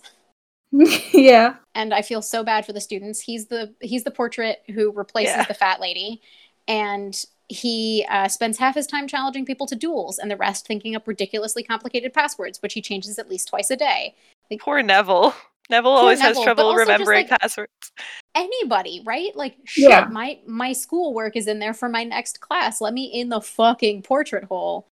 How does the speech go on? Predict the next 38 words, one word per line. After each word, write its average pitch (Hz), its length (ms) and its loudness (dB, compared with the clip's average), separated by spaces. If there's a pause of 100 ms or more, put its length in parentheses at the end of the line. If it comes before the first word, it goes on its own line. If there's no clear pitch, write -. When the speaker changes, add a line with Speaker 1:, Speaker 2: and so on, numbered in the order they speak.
Speaker 2:
Yeah, 190 300 -6 (160)
so, 170 500 -4
uh, 165 360 0 (180)
there's 254 240 0
not 277 180 2
much 233 260 -6
to 220 180 -4
the, 196 440 -4 (220)
the 208 280 -4
Pottermore 196 440 -2
page, 196 360 -10
where 202 120 -4
it's 196 120 -10
the 214 60 -8
Wizarding 202 360 -4
World 190 220 -4
page 190 220 -4
on 190 140 -6
Sir 202 180 -6
Cadogan, 185 400 -6
but 190 180 -4
it 196 100 -4
is, 190 400 -8
it 202 80 -6
is 196 80 -6
kind 202 140 -8
of 185 60 -12
a - 40 -8
cute - 280 -10
one, 202 260 -8 (100)
so. - 300 -4 (220)
Speaker 1:
And 302 320 4
then 254 280 2
we 247 100 4
have 220 220 2
a 311 60 2
Quidditch 320 420 4
interlude. 175 540 -4